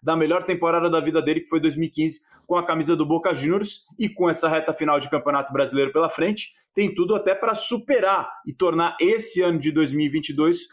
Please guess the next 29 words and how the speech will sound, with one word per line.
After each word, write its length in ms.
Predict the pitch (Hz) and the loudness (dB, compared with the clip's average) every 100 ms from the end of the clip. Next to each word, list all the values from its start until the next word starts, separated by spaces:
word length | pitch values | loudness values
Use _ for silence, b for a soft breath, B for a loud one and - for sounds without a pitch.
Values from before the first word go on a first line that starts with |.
| B 160 | B -4
o 80 | |
melhor 340 | 180 175 175 156 | 0 2 2 2
ano 180 | 165 156 | 2 2
dele 360 | 147 165 160 - - | 2 2 -2 -8 -4
em 360 | 160 156 127 113 | 0 0 -2 0
gols 580 | 170 202 208 - - - | 2 2 0 -2 -4 -4
e 120 | 165 | -4
jogos 640 | 127 156 165 165 180 - - B B | 0 0 2 0 -2 -4 -8 B B
da 200 | 131 165 | -4 -4
sua 420 | 160 - 180 185 - | -4 0 0 0 -4
história 460 | 143 - 170 175 185 | -6 -4 0 2 0
inteira. 420 | - 143 107 95 | 0 0 0 -2
Tem 200 | 131 139 | -2 0
ainda 300 | 151 175 185 | 0 0 -2
cinco 360 | - 190 214 | -2 -4 -2
assistências 800 | 220 170 170 175 175 165 - - b b - | -2 -4 -4 -2 0 -2 -4 -10 b b -10
o 120 | 147 | -6
Caleri, 460 | 175 156 147 165 | -2 0 2 2
impressionante 680 | 180 - 180 180 165 160 - | 0 0 0 0 0 0 -2
como 160 | 170 160 | -4 -4
foi 240 | - 160 | -2 0
decisivo 540 | 156 160 139 131 143 | 0 -2 -4 -2 0
a 60 | 143 | 0
favor 280 | 143 135 135 | 0 -2 -2
do 80 | 131 | -4
São 180 | 143 | -4
Paulo 200 | 127 135 | 0 0
na 120 | 139 135 | 0 -2
temporada, 520 | 147 139 139 139 | -2 -2 0 0